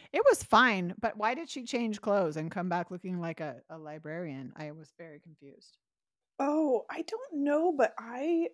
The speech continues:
Speaker 2: really liked it for some reason.
Speaker 1: It's okay, I didn't
Speaker 2: then I
Speaker 1: hate it, but it almost looked like the jacket was too big for her.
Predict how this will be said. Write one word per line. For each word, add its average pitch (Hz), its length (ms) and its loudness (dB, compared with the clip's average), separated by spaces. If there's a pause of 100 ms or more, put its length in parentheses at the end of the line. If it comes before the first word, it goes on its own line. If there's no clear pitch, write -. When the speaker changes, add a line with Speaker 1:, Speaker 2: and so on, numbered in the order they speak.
(180)
Speaker 2:
really 262 260 -8
liked 262 300 -12
it 202 160 -10
for 190 140 -12
some 190 320 -12
reason. 165 420 -14 (220)
Speaker 1:
It's 302 120 -10
okay, 392 220 4
I 320 120 8
didn't 302 220 4
Speaker 2:
then 208 120 2
I 208 40 2
Speaker 1:
hate 240 160 4
it, 190 360 2
but 196 340 0 (680)
it 233 100 -2
almost 311 320 0
looked 262 100 -6
like 247 180 -4
the 202 100 -2
jacket 185 300 -4
was 185 180 -10
too 214 120 -10
big 214 200 -12
for 180 120 -16
her. 151 320 -20